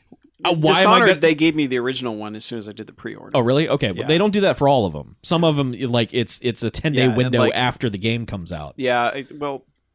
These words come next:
Speaker 2: man, I'm trying to think, like, what Dark Souls three did. I think it was right around, I mean, I didn't need the copy since I already had one,
Speaker 1: Right.
Speaker 2: but, you know.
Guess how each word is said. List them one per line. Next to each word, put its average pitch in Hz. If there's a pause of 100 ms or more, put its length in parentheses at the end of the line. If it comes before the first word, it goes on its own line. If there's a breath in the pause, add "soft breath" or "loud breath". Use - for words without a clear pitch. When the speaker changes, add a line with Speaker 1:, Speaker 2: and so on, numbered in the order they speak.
(1120)
Speaker 2:
man, 113
I'm 113
trying 147
to 127
think, 123
like, 107
what 113
Dark 107
Souls 107
three 107
did. 107
I 110
think 117
it 110
was 104
right 110
around, 104
I -
mean, 110
I 127
didn't 113
need 127
the 117
copy 107
since -
I -
already 101
had 110
one, 98
Speaker 1:
Right. 85
Speaker 2:
but, -
you 123
know. 104